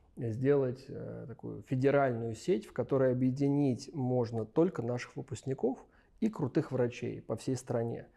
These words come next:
чтобы у пациентов с невротическими расстройствами, с, там, вегетососудистой дисфункцией, с паническими атаками, с тревожностью, с депрессией, чтобы им не нужно было ходить непонятно куда, тратить кучу денег и кучу времени, слышать диагноз В С Д,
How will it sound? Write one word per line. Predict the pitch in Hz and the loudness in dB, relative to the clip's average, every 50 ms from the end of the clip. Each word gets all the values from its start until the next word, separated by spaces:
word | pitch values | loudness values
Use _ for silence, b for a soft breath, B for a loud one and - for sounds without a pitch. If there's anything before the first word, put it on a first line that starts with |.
| B B B B B | B B B B B
чтобы | - - - - 147 139 139 143 143 143 139 139 - - | -20 -20 -2 2 2 4 6 8 8 8 8 8 6 4
у | - 160 143 131 | 2 2 2 4
пациентов | - 143 143 - - 143 143 143 139 - 110 - | 2 -2 0 2 2 4 4 4 2 -2 -4 -6
с | - - | -4 -4
невротическими | 123 123 120 123 120 117 - 143 127 - - - - 127 117 | -2 0 2 2 2 0 -2 -4 -8 -8 -10 -12 -8 -6 -4
расстройствами, | 117 120 120 - - 170 180 202 202 - - - 113 117 117 110 | -2 -2 -4 -4 -2 0 0 0 0 -2 -6 -8 -6 -6 -8 -10
с, | 107 - - - | -12 -14 -16 -16
там, | - - 101 107 | -14 -12 -10 -8
вегетососудистой | 107 107 113 127 123 - - 147 135 - 143 143 139 139 135 - - 135 | -8 -4 -4 -4 -4 -2 -2 -4 -2 0 0 0 0 0 -4 -6 -6 -6
дисфункцией, | 131 127 127 - - 131 135 123 - 139 131 | -6 -6 -8 -8 -6 -6 -6 -6 -8 -8 -10
с | - | -8
паническими | - 120 123 131 131 131 - - - 127 127 143 | -8 -6 -4 -4 -6 -6 -8 -10 -10 -8 -6 -6
атаками, | - - - 117 123 127 - 131 127 120 | -6 -4 -4 -4 -4 -4 -6 -8 -8 -8
с | - | -8
тревожностью, | - - 117 113 117 127 135 131 127 117 120 - - - 110 | -8 -8 -6 -4 -2 -4 -4 -4 -6 -8 -10 -10 -12 -14 -12
с | 110 | -10
депрессией, | 139 143 - - 127 135 135 135 | -8 -8 -6 -2 -2 -2 -2 -2
чтобы | - 143 147 147 | -2 2 2 2
им | 143 147 | 4 2
не | 147 147 | 2 0
нужно | 165 196 202 - 156 131 | -2 -2 -4 -4 -4 0
было | 160 147 143 139 | 2 2 2 2
ходить | - - 139 131 135 165 214 233 - - B B B B B B B B - | 0 -2 -2 0 2 0 0 0 -2 -8 B B B B B B B B 0
непонятно | 135 139 165 170 - 143 139 156 165 165 143 - 139 123 | 2 4 4 4 4 2 4 4 4 4 4 2 -2 -4
куда, | - - 143 131 160 196 208 | 0 0 2 4 4 4 2
тратить | - - 143 135 127 131 117 - | 2 2 2 2 2 0 -4 -4
кучу | - 147 127 - - 131 | -4 -4 -4 -4 -4 -4
денег | 127 131 143 139 131 120 - 127 | 0 4 4 4 4 2 0 -2
и | |
кучу | 113 - 131 120 - 139 | -4 -4 -4 -4 -4 -2
времени, | 127 147 175 202 208 170 143 - | 0 2 4 4 4 2 0 0
слышать | - - 151 143 - 135 120 | -2 -2 -2 -2 -2 -2 0
диагноз | 120 131 135 131 127 120 113 - | 2 2 2 2 0 -2 -4 -4
В | 120 117 | -2 -2
С | 120 120 117 117 117 | 0 0 -2 -2 0
Д, | 127 165 202 208 202 | 2 2 2 2 0